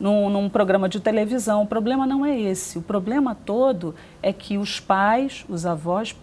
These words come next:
perdem realmente esse poder sobre esse indivíduo porque deixam de conhecer o mundo dele.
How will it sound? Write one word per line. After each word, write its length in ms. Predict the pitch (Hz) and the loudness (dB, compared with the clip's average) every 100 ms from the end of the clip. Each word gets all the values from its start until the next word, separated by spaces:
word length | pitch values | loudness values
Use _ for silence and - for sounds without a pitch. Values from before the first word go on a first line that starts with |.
| - | -4
perdem 600 | 247 269 277 240 214 196 | 0 2 0 -2 -4 -4
realmente 720 | 180 190 180 180 202 202 - - - - - | -4 -4 -2 -2 -2 -4 -8 -12 -14 -8 -4
esse 240 | 190 208 | -2 -4
poder 600 | - 220 180 175 247 262 | 0 2 2 0 2 0
sobre 360 | - 196 180 175 | -2 -4 -2 -4
esse 180 | - | -2
indivíduo 540 | 175 160 160 233 220 185 | -2 -2 -2 -2 -2 -4
porque 280 | 269 - 320 | -8 -2 0
deixam 360 | 311 302 330 302 | 2 2 2 2
de 140 | 339 | 2
conhecer 840 | - 330 370 427 381 - 269 330 359 | 2 4 4 2 0 0 2 4 4
o 60 | |
mundo 280 | 294 247 190 | 2 2 -2
dele. 320 | 151 143 - | -2 -6 -8